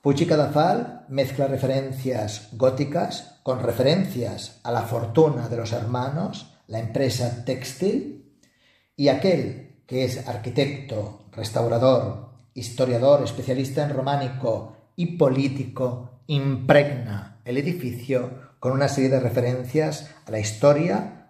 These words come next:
al catalanismo, a la religión y a la familia. Casa magnífica que aún se halla en la calle Montsió, donde van a destacar especialmente el trabajo de Eusebi Arnau en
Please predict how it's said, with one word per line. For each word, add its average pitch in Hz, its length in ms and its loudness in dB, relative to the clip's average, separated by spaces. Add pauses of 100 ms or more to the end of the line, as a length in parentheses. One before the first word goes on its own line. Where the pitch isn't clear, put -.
al 113 140 -8
catalanismo, 139 1000 -2
a 123 40 0
la 120 120 2
religión 151 840 0
y 147 60 -4
a 139 40 2
la 131 80 4
familia. 117 840 -2 (400)
Casa 147 240 2
magnífica 143 880 0 (400)
que 117 80 -8
aún 123 320 0
se 127 220 4
halla 127 180 4
en 120 80 -2
la 120 100 -2
calle 123 220 0
Montsió, 123 840 0 (320)
donde 139 320 4
van 156 140 2
a 165 60 2
destacar 147 400 -2
especialmente 143 760 0
el 151 100 4
trabajo 127 480 2
de 120 120 0
Eusebi 156 420 2
Arnau 135 680 0 (560)
en - 760 -2